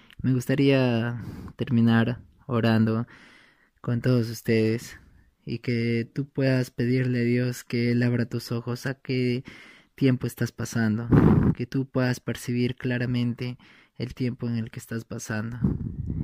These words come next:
que este tiempo de quedarnos en nuestras casas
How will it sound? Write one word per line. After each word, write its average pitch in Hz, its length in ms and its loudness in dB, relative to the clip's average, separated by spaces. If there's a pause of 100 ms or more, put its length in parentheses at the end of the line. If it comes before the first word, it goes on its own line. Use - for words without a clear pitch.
(300)
que 123 140 -4
este - 240 -6
tiempo 117 680 0 (580)
de 107 400 0
quedarnos 123 540 2
en 110 80 2
nuestras 107 380 -4
casas 117 600 -4